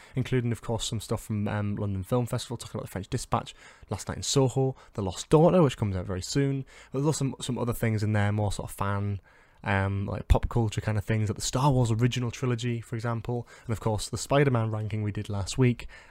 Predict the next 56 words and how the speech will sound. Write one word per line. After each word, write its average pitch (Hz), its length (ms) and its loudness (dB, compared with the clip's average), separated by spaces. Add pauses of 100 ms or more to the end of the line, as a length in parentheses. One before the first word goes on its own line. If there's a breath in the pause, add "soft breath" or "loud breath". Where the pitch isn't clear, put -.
um, 101 420 0
which - 120 -12
is 107 80 -8
up 101 180 -8
there. 98 280 -2 (640 loud breath)
So - 120 -6
yeah, 92 360 0
and 101 100 -2
there's 104 120 2
also 98 220 0
some 92 160 -6
other 87 140 -2
stuff - 160 -4
as 92 100 0
well, 87 140 2
like 87 160 -2
Ghostbusters 90 720 -2
and, 87 200 -2
and 98 160 -4
the 95 120 2
M-, 98 100 2 (100)
other 113 200 8
M 107 160 8
C 107 160 2
U 101 200 4
films 98 340 -2
and 104 80 0
all 98 100 0
that 90 120 -4
sort - 160 -8
of 95 60 -6
lovely 98 240 -6
stuff. - 260 -10
So - 120 -10
please 139 260 -2
do 120 140 -2
consider 107 320 -6
checking 104 300 -4
those 101 200 -2
out. 98 240 0 (340 loud breath)
Um, 104 220 -4
I'd 104 140 -4
really, 113 200 2
really 101 180 -2
appreciate 95 520 -8
it. 90 100 -8
And, 90 280 -6
uh, 92 160 -6
yeah, 123 240 0 (580 loud breath)
thank 160 140 -2
you 170 60 2
so 139 120 2
much 120 100 2
for - 100 -4
this 101 180 0
year. 104 180 0